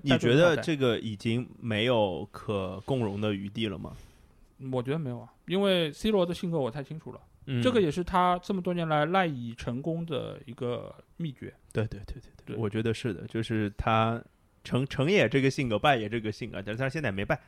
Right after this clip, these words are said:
Speaker 1: 啊，
Speaker 2: 嗯。
Speaker 1: 败的是曼联啊，
Speaker 2: 嗯，嗯，对，
Speaker 1: <laughs> 对吧？
Speaker 2: 对，
Speaker 1: 是这样的感受啊。
Speaker 2: 是的。对。
Speaker 1: 对，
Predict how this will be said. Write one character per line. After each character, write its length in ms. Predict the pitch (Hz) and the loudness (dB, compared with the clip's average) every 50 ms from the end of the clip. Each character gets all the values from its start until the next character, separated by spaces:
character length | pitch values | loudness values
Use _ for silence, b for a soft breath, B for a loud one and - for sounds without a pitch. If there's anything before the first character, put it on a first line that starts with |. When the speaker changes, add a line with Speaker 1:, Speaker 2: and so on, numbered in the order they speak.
| - | -8
Speaker 1:
啊， 120 | - 113 101 b b b b b b b b - | -6 -6 -6 b b b b b b b b -8
Speaker 2:
嗯。 280 | 110 98 160 151 113 | -4 -4 -4 -2 4
Speaker 1:
败 140 | 123 156 135 | 6 6 8
的 80 | 127 131 | 8 6
是 80 | - | 0
曼 140 | 143 135 117 | 0 -2 -2
联 120 | 101 98 - - | -4 -6 -6 -4
啊， 100 | 123 - | -4 -2
Speaker 2:
嗯， 200 | 143 165 165 143 - - 147 | -2 -2 -4 -4 0 10 10
嗯， 120 | 202 165 - - 165 | 10 10 10 6 0
对， 100 | - 180 151 | 2 4 4
Speaker 1:
<laughs> 0 | |
对 80 | 131 | 6
吧？ 80 | 120 123 | 6 4
Speaker 2:
对， 140 | - 151 143 - | 4 2 -4 -4
Speaker 1:
是 160 | - - 131 | -6 -4 0
这 60 | 117 | 2
样 140 | 123 120 113 | 2 2 2
的 80 | 110 107 | 0 -2
感 200 | - 107 95 95 | -4 -4 -6 -6
受 180 | - - 101 - | -6 -8 -8 -8
啊。 180 | - - - - | -8 -10 -10 -10
Speaker 2:
是 120 | - - 120 | -8 -8 -8
的。 100 | 127 - | -8 -6
对。 120 | - 120 92 | -4 -4 -4
Speaker 1:
对， 40 | - | -4